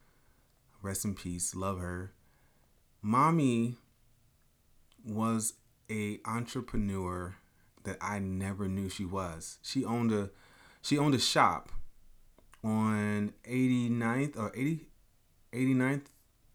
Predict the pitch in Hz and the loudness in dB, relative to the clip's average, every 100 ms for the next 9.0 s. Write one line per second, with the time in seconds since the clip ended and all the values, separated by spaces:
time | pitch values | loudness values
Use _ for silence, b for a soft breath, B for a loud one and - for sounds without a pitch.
0 | - 98 98 - - 123 120 120 123 127 | -10 -8 -6 -6 -2 0 2 2 0 -2
1 | - - - 101 107 95 90 90 - 139 | -8 -14 -12 -6 -2 -2 -4 -4 0 4
2 | 139 131 117 101 98 101 101 95 - 107 | 4 2 2 0 -6 -6 -4 -4 -2 -2
3 | 98 - 95 80 67 - _ _ _ _ | -2 -4 -2 -2 -8 -20 _ _ _ _
4 | _ _ _ - B B B B B 117 | _ _ _ -20 B B B B B 2
5 | 127 131 127 165 180 - 92 - - 107 | 4 6 4 4 2 0 -6 -6 -10 -12
6 | - - - b b b b b b - | -20 -20 -20 b b b b b b -20
7 | - 120 127 131 135 135 - 160 160 131 | -6 0 4 4 4 0 0 2 2 2
8 | 131 139 180 285 254 147 127 120 120 127 | 4 4 4 4 4 6 4 2 -2 -4